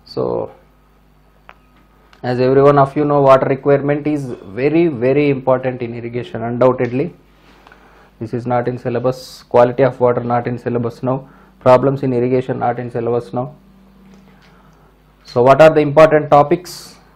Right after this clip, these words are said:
Water requirement very important, gravity dam very, very important.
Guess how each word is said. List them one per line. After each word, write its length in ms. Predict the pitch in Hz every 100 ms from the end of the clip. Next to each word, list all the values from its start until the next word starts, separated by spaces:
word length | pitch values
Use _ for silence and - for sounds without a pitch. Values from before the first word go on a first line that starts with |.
| _ _
Water 220 | 127 131 143
requirement 500 | 143 143 143 139 131
very 180 | 127
important, 420 | 139 135 139 139 135
gravity 340 | 123 123 135
dam 200 | 123 113
very, 180 | 113 131
very 240 | 131 131
important. 560 | 127 123 127 127 135